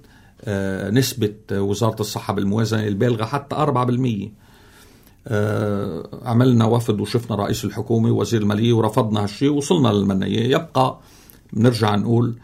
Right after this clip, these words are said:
العبرة بالتنفيذ، يعني أم-، أهم شي بالنسبة إلنا نحن مع وزارة الصحة وطبعا بالتنسيق مع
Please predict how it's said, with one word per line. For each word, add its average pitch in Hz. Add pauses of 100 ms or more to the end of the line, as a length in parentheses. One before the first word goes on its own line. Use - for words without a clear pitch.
(360)
العبرة 110
بالتنفيذ، 101
يعني 95
أم-، 110
أهم 117
شي 113
بالنسبة 107
إلنا 104
نحن 101
مع 98
وزارة 101
الصحة 135
وطبعا 107
بالتنسيق 104
مع 101